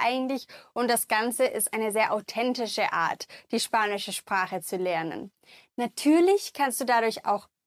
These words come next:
Wörter lernen, du erweiterst deinen Wortschatz, du trainierst das Leseverstehen und siehst natürlich ganz viele Grammatikphänomene in diesen Texten angewandt. Así que puedes ver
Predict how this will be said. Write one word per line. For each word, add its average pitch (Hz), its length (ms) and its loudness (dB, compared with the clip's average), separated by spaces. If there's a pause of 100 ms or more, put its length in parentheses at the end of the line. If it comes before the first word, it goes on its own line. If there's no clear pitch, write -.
Wörter 233 400 2
lernen, 302 520 2
du 254 80 2
erweiterst 202 640 0
deinen 202 400 -4
Wortschatz, 311 760 0 (320)
du 220 100 -8
trainierst 254 720 0
das 214 300 -2
Leseverstehen 311 1400 0 (420)
und 294 460 4 (360)
siehst - 380 2
natürlich 240 520 -2
ganz 277 380 0
viele 277 320 2
Grammatikphänomene 202 1120 -2 (320)
in 285 240 4
diesen 233 320 0
Texten - 460 -6
angewandt. 180 760 -2 (540)
Así 302 320 2
que 330 140 4 (240)
puedes 285 360 4
ver 269 320 2